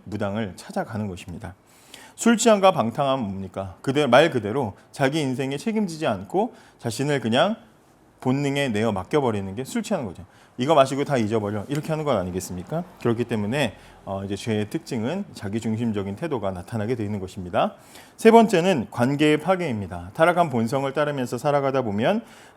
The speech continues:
관계의 파괴라는 결말을 맞게 됩니다. 여기에는 원수 맺는 것과 분쟁과 시기와 분냄과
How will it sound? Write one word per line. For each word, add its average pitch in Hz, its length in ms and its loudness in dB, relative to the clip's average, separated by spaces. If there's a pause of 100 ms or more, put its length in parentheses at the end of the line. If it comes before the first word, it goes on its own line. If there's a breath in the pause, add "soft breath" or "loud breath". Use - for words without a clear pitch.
(140)
관계의 120 640 2
파괴라는 131 760 0
결말을 104 500 0
맞게 95 320 -2
됩니다. 98 440 0 (200)
여기에는 123 640 2 (220 loud breath)
원수 120 320 -2
맺는 113 280 0
것과 120 520 2 (160)
분쟁과 120 540 2
시기와 139 520 4
분냄과 110 640 6